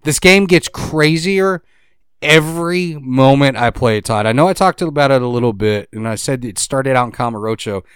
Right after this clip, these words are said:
At that point, the game hadn't opened up for me, and I thought it was just gonna be pretty simple turn-based. It does take a twist in the plot where,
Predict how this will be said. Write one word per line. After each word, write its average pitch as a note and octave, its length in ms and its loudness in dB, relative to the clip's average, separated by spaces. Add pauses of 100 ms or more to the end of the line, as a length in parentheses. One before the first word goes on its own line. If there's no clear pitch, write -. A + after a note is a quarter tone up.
(200)
At - 160 -14
that D#3+ 240 4
point, F3+ 340 -4
the A#2 100 -12
game B2+ 280 -2
hadn't A2+ 240 -6
opened G#2+ 300 -6
up G#2+ 120 -8
for A2+ 160 -12
me, G#2 120 -8
and G#2 100 -6
I G#2 40 -4
thought B2 200 0
it A#2+ 60 -2
was G#2+ 120 -8
just A#2 180 -10
gonna A#2 120 -8
be G2+ 100 -8
pretty C3+ 300 -8
simple G#2 320 -10
turn-based. F#2+ 580 -12 (380)
It C3 100 -8
does D#3 220 2
take F3 240 -2
a C#3+ 60 -6
twist D3 500 -2
in B2+ 180 -6
the B2 80 -2
plot A#2+ 460 0
where, G#2+ 420 -4